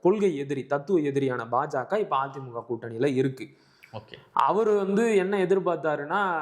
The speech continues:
Speaker 1: "கூட்டணிகள் எல்லாம் உடனே அமையாது, இது வந்து டிசம்பர் மாசம் வரைக்கும் இழுக்கும், நாம வந்து நம்முடைய டிமாண்டை வந்து அதிகரிச்சுக்கலாம்" அப்படின்னு அவரு எதிர்பார்த்தாரு. ஆனா அவரே எதிர்பார்க்காத விதமா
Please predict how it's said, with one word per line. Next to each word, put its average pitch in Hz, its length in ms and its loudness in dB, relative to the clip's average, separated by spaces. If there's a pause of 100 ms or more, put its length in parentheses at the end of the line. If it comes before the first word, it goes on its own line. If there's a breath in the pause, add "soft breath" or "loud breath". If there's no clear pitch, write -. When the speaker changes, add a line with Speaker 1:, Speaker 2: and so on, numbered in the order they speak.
(320)
Speaker 1:
"கூட்டணிகள் 160 500 0
எல்லாம் 147 320 0
உடனே 147 280 -4
அமையாது, 139 580 -2 (220)
இது 143 200 0
வந்து 165 240 4 (840 soft breath)
டிசம்பர் 165 400 2
மாசம் 139 280 0
வரைக்கும் 151 300 0
இழுக்கும், 131 500 2 (340 loud breath)
நாம 160 260 2
வந்து 165 160 2
நம்முடைய 151 380 0
டிமாண்டை 156 440 0
வந்து 143 220 -2
அதிகரிச்சுக்கலாம்" 131 680 -2
அப்படின்னு 135 200 -2
அவரு 147 240 0
எதிர்பார்த்தாரு. 127 560 -2
ஆனா 156 280 0
அவரே 180 260 2 (100)
எதிர்பார்க்காத 160 680 0
விதமா 123 340 -4